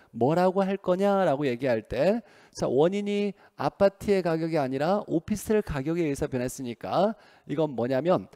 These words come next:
아파트의 수요의 변화다라고 얘기하겠죠.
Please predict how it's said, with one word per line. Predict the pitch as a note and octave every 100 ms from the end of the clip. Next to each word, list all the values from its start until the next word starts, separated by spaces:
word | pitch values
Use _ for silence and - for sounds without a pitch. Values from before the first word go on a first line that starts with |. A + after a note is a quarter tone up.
| - -
아파트의 | - C#3 - - F3+ - D#3+ D#3 C#3+ G2+
수요의 | A2 - G#3+ G#3+ G3 F3+ G3 G#3
변화다라고 | G#3+ D#3 C#3 C#3 C#3 F3 F3+ E3 A2 A2
얘기하겠죠. | F#2+ A2+ A2 G2 - C#3+ F#3+